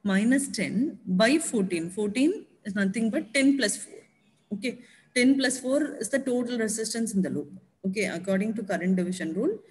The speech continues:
the current in the opposite branch, that is going to be ten, okay, into the total current. Total current is I one divided by the total resistance in the loop, ten plus four, that is fourteen.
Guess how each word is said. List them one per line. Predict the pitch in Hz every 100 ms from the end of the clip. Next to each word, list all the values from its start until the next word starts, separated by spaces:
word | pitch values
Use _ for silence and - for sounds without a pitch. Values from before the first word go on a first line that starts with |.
| - _
the | 185
current | 185 180 170 240 349 - - -
in | 208
the | 190
opposite | 151 151 185 180 180 -
branch, | 151 147 143 - - _
that | 170 165
is | 185
going | 160 151 160
to | 190
be | 190 180 - -
ten, | 160 135 180 349 - _ _
okay, | 185 330 370 _ - _ _
into | 180 175 180 180 330 403 - - 190
the | 233 339 - - _ _ _ _
total | 233 220 226
current. | 185 143 147 127
Total | 202 190 185
current | 165 160 160
is | 180 -
I | 147 143
one | 139 165 339 - - _ _ _ 190
divided | 226 277 339 285 247 185
by | 170 269 - -
the | 214
total | 196 254 285 302 262
resistance | 190 190 190 196 208
in | 202 175
the |
loop, | 143 - - -
ten | 233 233 -
plus | 165
four, | - 180 -
that | - -
is |
fourteen. | - - - 143